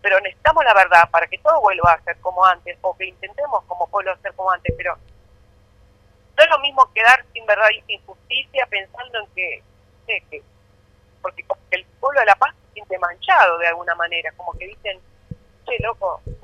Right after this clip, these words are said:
somos gente mala", pero lamentablemente que si no llegamos a la verdad y, la, y no tenemos justicia, ¿entendés? Porque obviamente, quizás fue hijo de puta de Mauro Martínez, con uno, dos, tres, lo que sean, pero tenemos que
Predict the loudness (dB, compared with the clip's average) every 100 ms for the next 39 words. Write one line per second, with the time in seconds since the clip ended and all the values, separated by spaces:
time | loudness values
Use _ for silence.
0 | -4 2 2 0 -8 -12 -14 -10 -2 0
1 | -2 -8 _ _ _ _ -8 -2 0 0
2 | -2 -2 -2 -6 -8 -6 -6 -8 -12 _
3 | -18 -12 -10 -8 -6 -8 -4 -2 0 -2
4 | -2 -4 -8 -20 -20 -20 _ -20 -14 -10
5 | -8 -8 -10 -10 -16 _ _ -12 -10 0
6 | 2 2 -2 _ _ _ _ _ _ _
7 | _ _ _ _ _ _ _ _ _ _
8 | _ -8 -4 0 -2 0 -2 -2 -4 -6
9 | -12 -12 -18 -16 -16 -14 -2 0 0 -4
10 | -2 -2 0 -2 -2 -2 -4 -8 -12 -10
11 | -10 -12 -8 -6 -2 -2 -6 _ -8 -6
12 | -6 -10 -16 _ -6 -6 -6 _ _ _
13 | _ _ _ _ _ _ -12 -8 -2 -2
14 | -2 -12